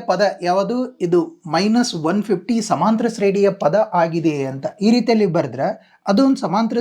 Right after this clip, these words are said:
ಶ್ರೇಣಿಯ ಪದ ಆಗಿದ್ರೆ ಅದು ಎಷ್ಟನೇ ಪದ ಅಂತ ನಾವು ಕಂಡುಹಿಡಿಬೇಕಾಗತ್ತೆ. ಆ, ಈ ಸದ್ಯಕ್ಕೆ ಎ ಎನ್ is equal to minus one fifty ಅಂತ ಬರ್ಕೊಳ್ಳೋಣ. ಸಮಾಂತರ ಶ್ರೇಣಿಯಲ್ಲಿ ಎ ಡಿ ಎನ್, ಆ, ಎ ಎನ್ ಇದ್ದಾಗ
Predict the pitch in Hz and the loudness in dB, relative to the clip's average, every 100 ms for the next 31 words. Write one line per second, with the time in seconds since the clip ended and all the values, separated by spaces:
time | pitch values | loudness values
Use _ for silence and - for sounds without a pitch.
0 | 226 208 196 190 165 170 185 156 143 131 | -4 -2 0 0 0 0 0 -2 -4 -8
1 | 135 262 262 254 - 254 233 - 185 165 | -2 0 2 0 -2 -4 0 2 2 0
2 | 160 220 190 180 147 143 139 131 127 185 | -2 -4 -4 -6 -10 -8 -8 -8 -10 -12
3 | 135 127 233 285 - - - - - 208 | -14 -8 -6 -6 -10 -20 -20 -8 0 2
4 | 208 226 220 185 220 233 254 185 190 220 | 2 0 0 0 0 -2 -2 2 2 4
5 | 226 233 208 156 180 196 185 143 135 160 | 2 2 0 0 -4 -4 -2 -2 -2 -2
6 | 233 - _ _ _ - - 160 185 247 | -2 -6 _ _ _ -12 -2 2 4 4
7 | 269 269 175 156 220 - 190 160 190 165 | 4 2 -2 0 0 -2 -4 -4 -2 -2
8 | 135 139 208 147 - 160 123 113 _ _ | -2 -4 -2 -2 -4 -8 -10 -12 _ _
9 | _ _ - _ _ _ - - - - | _ _ -20 _ _ _ -20 -20 -4 0
10 | 170 233 294 285 285 247 233 226 180 180 | 4 4 4 4 4 2 4 2 2 -4
11 | 214 - 160 180 226 262 269 170 139 196 | -6 -6 0 4 4 2 0 -4 -4 0
12 | 233 262 247 - 170 160 196 208 190 175 | 2 0 -2 -6 0 2 2 -2 0 0
13 | 170 160 175 220 247 247 254 262 - _ | 0 0 4 4 2 -2 -2 -6 -12 _
14 | _ _ 185 165 226 196 | _ _ -6 0 2 2